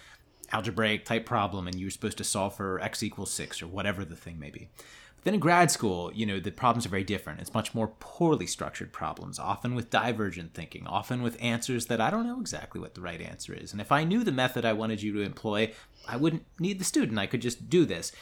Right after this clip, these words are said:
So it's a different kind of thinking. The idea of not micromanaging them, I think, is an outstanding one. I think early on, I had a little bit of a struggle with this, because you'd get these great students who are just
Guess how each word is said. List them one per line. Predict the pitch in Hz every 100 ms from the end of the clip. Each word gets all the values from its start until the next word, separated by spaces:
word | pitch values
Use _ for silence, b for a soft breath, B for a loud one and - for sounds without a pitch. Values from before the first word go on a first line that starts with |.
| B B B B -
So | - 175 165 -
it's | 139
a | 120
different | - 165 170 196
kind | - 139 131
of | -
thinking. | - 117 - - 113 - -
The | - 131 135
idea | 123 117 127 143
of | 135 113
not | 107 104 101
micromanaging | 95 - 104 90 90 90 82 80
them, | 80 82
I | 85
think, | 101 87
is | 85
an | 87
outstanding | 82 - - 95 87 85 80
one. | - - 139 _
I | -
think | - 107 95 -
early | 123 120 135 123
on, | 107 104 107 110 - b b b
I | 98
had | 95 101
a | 95
little | 95 113 117
bit | 117
of | 104
a |
struggle | 98 - 98 95
with | 92 -
this, | 101 85 -
because | 95 - 92
you'd | 104 92
get | 113 110
these | 107 95
great | - 90 98 120
students | - - 104 92 95 - - b
who | - 107
are | 98
just | - 214 -